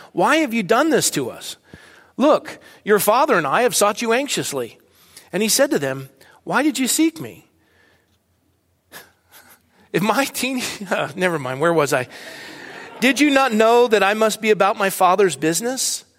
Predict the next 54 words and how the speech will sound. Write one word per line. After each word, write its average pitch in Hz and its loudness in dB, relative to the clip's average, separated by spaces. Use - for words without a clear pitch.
But 190 -2
they 226 4
did 220 -4
not 269 2
understand 240 0
the 190 -2
statement 185 -4
which 165 -8
he 190 -6
spoke 208 -2
to 175 -2
them. 139 -6
And 156 -8
she's 247 -2
telling 233 -2
Luke, 143 -4
"I, 180 0
he 202 -6
said 262 0
it, 269 -2
and 160 -10
I 214 -4
didn't 247 -2
understand 226 -4
what 214 -4
he 214 -6
was 190 -4
saying. 214 -2
I 160 -2
do 226 -6
now, 220 -2
but 151 -4
I 156 -4
didn't 196 -6
then." 190 -6
And 170 -2
then 208 2
she 196 0
adds 196 0
this 175 0
in 160 -4
her 160 0
account, 156 -2
and 160 -4
Luke 170 0
writes 170 0
it 165 -8
down. 156 -2
"Then 196 2
Jesus 214 -4
went 208 0
down 190 0
with 233 0
them 160 -2